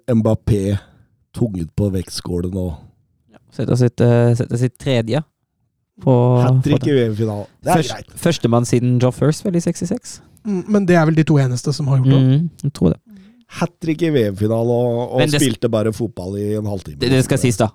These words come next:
Speaker 2: han skårer på to straffer.
Speaker 1: Ja, ja, ja.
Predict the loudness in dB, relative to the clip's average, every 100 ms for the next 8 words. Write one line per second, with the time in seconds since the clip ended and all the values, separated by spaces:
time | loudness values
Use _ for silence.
0 | -2 -2 0 0 0 -4 -6 -8 -12 _
1 | _ _ _ _ _ -6 -2 -2 -6 -10
2 | -6 -6